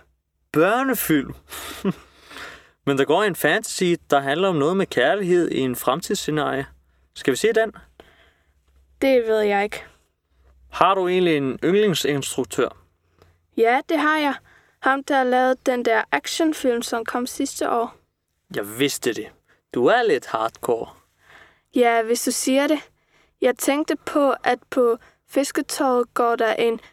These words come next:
Speaker 2: animeret science fiction. Den kunne jeg faktisk godt tænke mig at se.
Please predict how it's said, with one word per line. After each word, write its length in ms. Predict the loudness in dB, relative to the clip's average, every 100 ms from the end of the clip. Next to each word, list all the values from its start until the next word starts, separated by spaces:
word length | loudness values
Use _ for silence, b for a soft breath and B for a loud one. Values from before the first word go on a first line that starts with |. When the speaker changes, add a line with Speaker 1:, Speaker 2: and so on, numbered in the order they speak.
| b _
Speaker 2:
animeret 680 | 0 2 2 2 2 2 0
science 440 | 0 -2 0 -4
fiction. 480 | -2 -2 0 0 -2 -4 b b b 0
Den 200 | 0 0
kunne 320 | 0 2 2
jeg 160 | 2 0
faktisk 520 | -4 -2 -4 -4 -2
godt 220 | -4 -2
tænke 280 | -2 -2 0
mig 100 | 0
at 60 |
se. 300 | 0 0 0